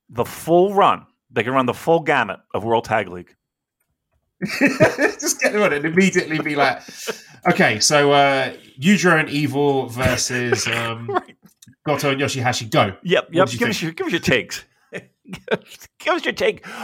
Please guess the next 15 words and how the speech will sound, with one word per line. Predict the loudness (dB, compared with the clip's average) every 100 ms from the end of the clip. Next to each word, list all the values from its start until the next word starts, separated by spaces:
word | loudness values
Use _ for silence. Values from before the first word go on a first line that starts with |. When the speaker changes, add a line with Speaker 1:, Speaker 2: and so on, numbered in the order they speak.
| -12
Speaker 1:
Give | -8 -4
us | -4
your |
take | -4 -2 -2
on | -2
this | -4 -2
never | -2 0
title | -2 0 0 0
situation. | -4 -8 -4 -4 -6 -12 -16 _ -14
<laughs> | -14 _ _ _ -12 _ -20 -10 -8 -10 _ -8
Yeah, | -6 -4 -8
that'd | -10 -10
be | -12
fucking | -12 0 0 0
awesome. | -6 -6 -6